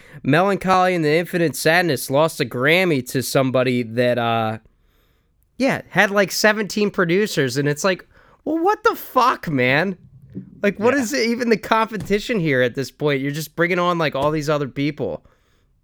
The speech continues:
Speaker 1: Like, meanwhile, Billy Corgan and his band are, like, you know, fucking working to get the
Speaker 2: Right.
Speaker 1: job done, you know?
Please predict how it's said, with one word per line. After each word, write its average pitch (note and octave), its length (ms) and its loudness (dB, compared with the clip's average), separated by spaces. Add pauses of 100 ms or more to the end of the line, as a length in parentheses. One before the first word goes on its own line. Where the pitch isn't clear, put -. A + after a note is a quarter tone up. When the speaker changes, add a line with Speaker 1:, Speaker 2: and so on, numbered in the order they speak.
Speaker 1:
Like, D#3 640 -2
meanwhile, F3+ 680 4
Billy F3 340 2
Corgan G3 400 2
and D#3 80 2
his G3 160 0
band D#3 260 2
are, D3+ 60 0
like, D3 300 0 (400)
you C#3+ 160 2
know, C3 320 2 (300)
fucking G#3 480 2
working D#3+ 720 4 (400)
to D#3+ 440 4 (680)
get A3 240 2
the G3+ 120 0
Speaker 2:
Right. A#2+ 400 -2
Speaker 1:
job F#3+ 500 4
done, C3+ 400 2
you C#3 140 2
know? D#3 440 0